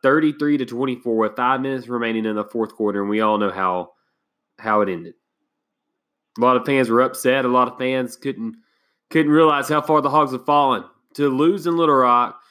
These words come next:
to a team you had nailed in the coffin,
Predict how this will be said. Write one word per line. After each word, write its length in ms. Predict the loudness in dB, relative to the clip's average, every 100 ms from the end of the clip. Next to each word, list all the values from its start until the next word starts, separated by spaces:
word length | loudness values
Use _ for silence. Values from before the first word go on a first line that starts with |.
| _ -4
to 100 | -2
a 60 |
team 380 | -2 -8 -8 -6
you 140 | -8
had 260 | -6 -8 -8
nailed 380 | -8 -6 -6 -6
in 80 | -10
the 80 |
coffin, 500 | -4 2 2 0 -16